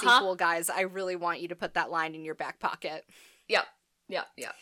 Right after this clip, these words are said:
Speaker 1: Um, and then they have
Speaker 2: They do, like, this is all, all in service of Harry being, like, an injured baby boy whose
Speaker 1: Yes.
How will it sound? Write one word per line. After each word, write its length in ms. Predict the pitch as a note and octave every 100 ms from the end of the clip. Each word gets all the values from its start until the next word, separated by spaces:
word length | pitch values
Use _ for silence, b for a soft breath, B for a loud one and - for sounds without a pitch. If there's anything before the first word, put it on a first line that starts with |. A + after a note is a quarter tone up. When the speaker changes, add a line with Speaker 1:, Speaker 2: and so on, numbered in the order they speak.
| b b b b
Speaker 1:
Um, 340 | - A3+ A3+ A3+
and 180 | A#3 B3
then 200 | B3+ F#4
they 120 | G4 C#4+
have 80 |
Speaker 2:
They 120 | C#4+ B3+
do, 240 | D#4 F4
like, 320 | G4 G4 - A#3+
this 200 | C4 D4+
is 100 | E4+
all, 180 | F4 C#4
all 560 | G3+ G#3 G#3+ A3 A3 G3 - _ _ _ _ -
in 160 | A#3
service 480 | A3+ G#3+ G3+ A3 -
of 160 | G3+ F#3
Harry 300 | G3+ F#3 F#3+
being, 260 | G3 F#3+
like, 280 | F#3+ F#3 F#3
an 120 | G#3
injured 580 | F#3 F#3+ G3 G3+ G3 F#3 - _ _ G#3
baby 380 | G3+ G3 F3+ F3+
boy 480 | F3 E3+ C#3 F3 F#3 G3
whose 280 | F#3 F3 E3+
Speaker 1:
Yes. 400 | - - -